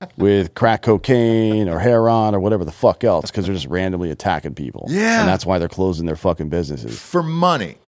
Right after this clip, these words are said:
Speaker 2: Yeah. It's like you expect, you literally expect for-profit organizations to just eat it, to, to let their fucking employees get fucking assaulted and their product gets stolen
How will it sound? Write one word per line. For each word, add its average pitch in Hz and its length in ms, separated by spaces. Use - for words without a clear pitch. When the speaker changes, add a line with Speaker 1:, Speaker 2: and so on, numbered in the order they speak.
Speaker 2:
Yeah. 110 300
It's 147 140
like 151 160
you 196 120
expect, 175 500
you 160 160
literally 170 380
expect 131 340
for-profit 120 800
organizations 92 920
to 110 120
just 98 460
eat 123 180
it, - 180
to, 117 140
to 110 180
let 127 320
their 135 200
fucking 131 440
employees 104 640
get 92 320
fucking 95 380
assaulted 110 640
and 90 360
their 82 100
product 104 440
gets 110 200
stolen 82 680